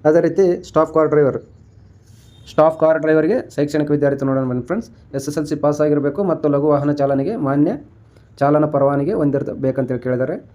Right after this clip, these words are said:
ಹಾಗೂ ಮೂರು ವರ್ಷಗಳ ಸಾರ್ವಜನಿಕ ಅಥವಾ ಖಾಸಗಿ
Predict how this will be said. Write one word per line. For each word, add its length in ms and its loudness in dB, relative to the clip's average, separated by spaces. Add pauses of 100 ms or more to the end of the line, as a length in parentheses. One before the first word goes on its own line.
(200)
ಹಾಗೂ 360 -2 (280)
ಮೂರು 200 2
ವರ್ಷಗಳ 300 0
ಸಾರ್ವಜನಿಕ 540 0
ಅಥವಾ 320 0
ಖಾಸಗಿ 520 -2